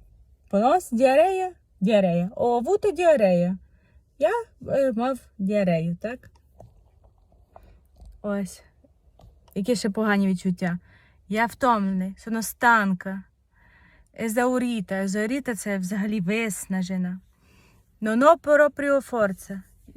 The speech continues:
Не маю взагалі сили. Взагалі не маю сили. Ну, такі стани якісь, як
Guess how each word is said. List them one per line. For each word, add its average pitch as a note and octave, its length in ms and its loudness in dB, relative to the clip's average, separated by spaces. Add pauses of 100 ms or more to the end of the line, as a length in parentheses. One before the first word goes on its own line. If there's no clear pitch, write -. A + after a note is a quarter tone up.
(560)
Не A#3+ 200 -2
маю D#4+ 400 2
взагалі C#4 560 -4
сили. G3 540 -6 (140)
Взагалі C4 520 -10
не C4 120 -4
маю A3+ 260 -6
сили. F#3 420 -12 (640)
Ну, C4+ 140 -4
такі A3+ 260 -8
стани A#3 480 -2
якісь, G3 320 -10
як F#3 80 -8